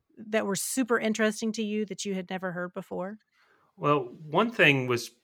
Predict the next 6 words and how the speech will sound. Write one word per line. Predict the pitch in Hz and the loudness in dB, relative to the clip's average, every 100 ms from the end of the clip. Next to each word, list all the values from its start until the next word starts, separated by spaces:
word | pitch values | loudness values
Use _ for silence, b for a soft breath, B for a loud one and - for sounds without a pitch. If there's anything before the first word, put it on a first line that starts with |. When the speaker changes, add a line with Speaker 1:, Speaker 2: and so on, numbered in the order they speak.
| _ | _
Speaker 2:
probably | - 180 151 | 2 2 4
just | 127 123 | -2 -4
the | - 110 | -2 4
overall | 110 104 95 95 95 95 95 | 4 4 4 4 4 2 -2
impact | 101 92 - 92 87 - - | -6 -6 -6 -6 -6 -10 -8
that | 90 90 | -4 -4